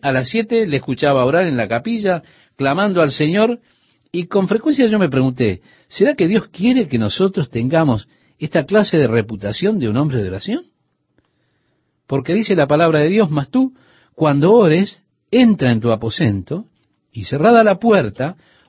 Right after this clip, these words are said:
ora a tu Padre que está en secreto, y tu Padre que ve en lo secreto, te recompensará en público". No me sorprendería,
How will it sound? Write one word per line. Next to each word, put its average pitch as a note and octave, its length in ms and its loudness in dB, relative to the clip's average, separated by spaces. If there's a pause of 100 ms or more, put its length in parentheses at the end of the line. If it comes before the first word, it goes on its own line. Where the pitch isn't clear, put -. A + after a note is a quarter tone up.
ora G3+ 400 4
a C3 60 -2
tu C3+ 140 -2
Padre G3+ 360 2
que C3+ 120 -4
está G#3+ 280 0
en F3 80 0
secreto, D#3+ 800 0 (480)
y B2 140 -4
tu B2+ 200 -2
Padre F3 400 2
que C#3+ 180 2
ve G3 280 4
en B2+ 100 4
lo C3 80 4
secreto, G#3+ 680 0 (360)
te C#3 120 0
recompensará A#2+ 1200 0 (360)
en A#2+ 220 -4
público". F2 580 -10 (500)
No A#3+ 120 -6
me A3 80 -2
sorprendería, A2+ 640 0